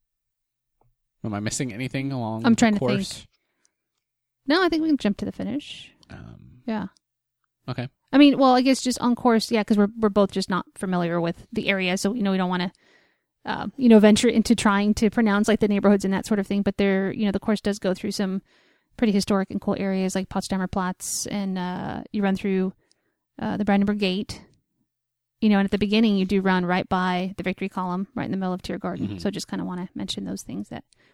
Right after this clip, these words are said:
Speaker 2: we are familiar with now.
Speaker 1: Yeah. The,
Speaker 2: So
Speaker 1: the start's pretty epic. I mean, you
Speaker 2: Yeah.
Speaker 1: kinda make that first
Speaker 2: And the
Speaker 1: little
Speaker 2: finish,
Speaker 1: turn,
Speaker 2: with going
Speaker 1: and then
Speaker 2: through
Speaker 1: the
Speaker 2: the,
Speaker 1: finish,
Speaker 2: the gate.
Speaker 1: so,
Speaker 2: So that's pretty cool. So I just wanna mention that before
Speaker 1: um,
Speaker 2: we get right through the
Speaker 1: And then, the, well, just a note, obviously there's no mile markers on the course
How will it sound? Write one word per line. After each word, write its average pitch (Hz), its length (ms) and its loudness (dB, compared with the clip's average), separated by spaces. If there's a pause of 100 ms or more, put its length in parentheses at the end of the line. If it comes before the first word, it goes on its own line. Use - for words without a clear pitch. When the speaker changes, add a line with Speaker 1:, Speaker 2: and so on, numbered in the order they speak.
Speaker 2:
we 240 120 0
are 427 160 6
familiar 208 380 2
with 226 180 -6
now. - 220 -6
Speaker 1:
Yeah. - 160 -4 (140)
The, 147 140 4
Speaker 2:
So - 120 -2
Speaker 1:
the 196 60 6
start's 403 260 -2
pretty 262 240 -2
epic. 104 340 -6
I 135 40 -6
mean, 214 60 -2
you 214 60 2
Speaker 2:
Yeah. 165 160 0
Speaker 1:
kinda 101 160 -4
make 95 220 -6
that 92 180 -6
first - 280 -10
Speaker 2:
And 247 100 6
the 247 40 6
Speaker 1:
little 330 120 2
Speaker 2:
finish, - 300 4 (140)
Speaker 1:
turn, - 280 -4
Speaker 2:
with 120 80 -12
going 190 100 -4
Speaker 1:
and 202 80 -2
then 208 60 -2
Speaker 2:
through 208 80 0
Speaker 1:
the 202 40 0
Speaker 2:
the, 180 60 -2
Speaker 1:
finish, 180 200 -6
Speaker 2:
the - 80 -8
gate. 185 180 -6
Speaker 1:
so, 180 60 -8
Speaker 2:
So 208 80 -6
that's 190 160 -4
pretty - 160 -10
cool. - 240 -14
So - 100 -10
I 220 40 -8
just - 80 -6
wanna 220 120 2
mention 180 240 -8
that - 140 -8
before 185 180 -2
Speaker 1:
um, 185 40 -2
Speaker 2:
we 196 60 -8
get 180 200 -10 (100)
right 220 160 -4
through - 160 -14
the 190 120 -12 (840)
Speaker 1:
And 135 100 -2
then, 127 140 -2
the, 147 260 0
well, 113 220 2
just 117 180 -8
a 117 40 -4
note, 98 300 -6
obviously 143 340 0
there's 123 140 0
no 117 120 -2
mile 92 160 -4
markers 107 320 -4
on 117 60 -6
the 120 60 -8
course - 360 -8